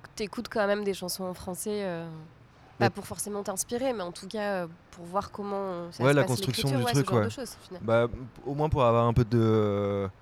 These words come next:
Speaker 2: de, de théorie, tu vois, dans l'écriture, euh, se dire, euh, ok, euh, quand tu veux parler de ça, euh, peut-être, euh, l'indiquer dans les premières phrases, euh, tu vois, vraiment ce truc un peu, euh,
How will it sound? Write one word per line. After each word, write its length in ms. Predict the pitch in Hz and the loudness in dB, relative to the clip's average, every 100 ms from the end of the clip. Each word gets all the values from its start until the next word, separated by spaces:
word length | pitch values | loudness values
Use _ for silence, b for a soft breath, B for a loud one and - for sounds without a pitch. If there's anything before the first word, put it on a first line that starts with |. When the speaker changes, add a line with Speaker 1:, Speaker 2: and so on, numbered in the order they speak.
| b b b - | b b b -14
Speaker 2:
de, 840 | 107 110 107 104 104 101 101 98 98 | -8 -2 0 2 2 2 2 0 0
de 80 | 107 | -4
théorie, 400 | - 127 123 135 | 2 4 6 4
tu 120 | - | 2
vois, 140 | 113 117 | 4 6
dans 100 | 110 | 6
l'écriture, 440 | 107 - 110 131 | 2 0 -2 0
euh, 280 | 123 101 95 | 2 2 0
se 200 | 92 - | -2 -8
dire, 220 | 101 120 | -2 2
euh, 240 | 113 101 104 | 4 4 2
ok, 120 | 101 | 2
euh, 240 | 123 117 | 2 2
quand 140 | 98 104 | 0 -4
tu 160 | - | -6
veux 120 | 107 107 | -6 0
parler 200 | 107 104 | 2 0
de 60 | |
ça, 120 | - 123 | 0 2
euh, 280 | 123 113 95 B B B - | 2 2 -2 B B B 6
peut-être, 400 | 117 123 117 120 | 8 10 8 10
euh, 240 | 107 104 104 | 10 12 10
l'indiquer 480 | 113 107 104 123 | 8 4 4 6
dans 120 | 113 107 | 6 6
les 100 | 104 | 4
premières 300 | - 107 107 | 6 6 6
phrases, 360 | - 120 113 101 | 6 4 6 4
euh, 140 | 92 | 4
tu 100 | 95 | 8
vois, 100 | 104 | 10
vraiment 220 | 104 113 | 12 10
ce 160 | 123 - | 8 4
truc 240 | - 131 | 4 6
un 80 | 120 | 6
peu, 120 | - | 8
euh, 360 | 120 113 101 95 | 10 12 10 6